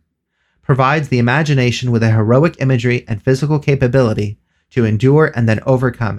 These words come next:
anything that the outside world throws at the person. It follows that those same arts can be employed to overcome what our own desires throw at us. We see this time and again when exhausted soldiers and trained athletes walk back into the fray and renew the charge.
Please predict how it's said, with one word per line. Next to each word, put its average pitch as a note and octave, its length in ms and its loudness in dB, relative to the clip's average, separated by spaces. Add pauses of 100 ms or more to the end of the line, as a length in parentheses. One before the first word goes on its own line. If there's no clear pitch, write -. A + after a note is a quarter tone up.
anything C3+ 440 0
that G#2 120 -4
the - 120 -4
outside A2+ 380 -2
world G#2+ 320 -2
throws G#2 240 -4
at G2+ 100 -8
the G2 60 -8
person. G2+ 440 -10 (960)
It C#3+ 160 0
follows E3+ 500 2
that G#2+ 140 -4
those A2+ 180 0
same F3+ 320 0
arts C#3+ 280 -2
can C3+ 160 0
be C3 100 2
employed C#3+ 400 0
to C#3 120 -4
overcome B2+ 420 0
what A#2 120 2
our A2 120 2
own F3+ 180 2
desires A#2 420 0
throw C3+ 200 0
at D3+ 60 2
us. - 400 -4 (1500)
We D#3 100 4
see G3 220 2
this E3+ 180 -2
time G3 300 -2
and G3 60 0
again E3+ 300 2
when A2 120 0
exhausted C#3+ 540 -2
soldiers C#3 560 -6 (340)
and B2 140 -2
trained E3+ 320 0
athletes C3 600 -4
walk C3+ 320 -2
back D#3+ 280 -4
into D#3+ 200 -2
the B2+ 80 -2
fray C#3+ 280 -2
and A2 120 -2
renew A#2+ 240 4
the A#2+ 100 -2
charge. G#2 580 -4